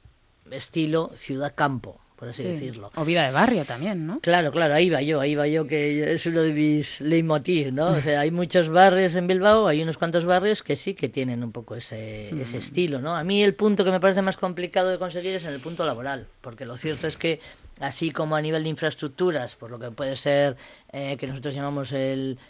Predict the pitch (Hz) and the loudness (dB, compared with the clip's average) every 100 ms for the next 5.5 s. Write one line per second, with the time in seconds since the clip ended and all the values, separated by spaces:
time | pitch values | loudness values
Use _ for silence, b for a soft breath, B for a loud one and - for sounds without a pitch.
0 | B - 131 131 131 123 131 120 143 139 | B -16 -12 -10 -8 -8 -8 -6 -2 0
1 | 151 131 127 143 147 139 135 123 127 160 | 0 -2 -6 -4 -2 -4 -6 -6 -4 -4
2 | 151 131 123 120 117 117 175 143 123 117 | -2 -4 -6 -8 -8 0 2 2 -2 -6
3 | 117 113 - 156 143 123 120 135 160 135 | -10 -12 -6 -4 -2 -4 -6 -2 0 -2
4 | 104 104 113 113 104 117 110 104 - 170 | -10 -14 -14 -14 -14 -14 -14 -10 -4 -4
5 | 147 123 123 120 117 | -4 -8 -10 -12 -14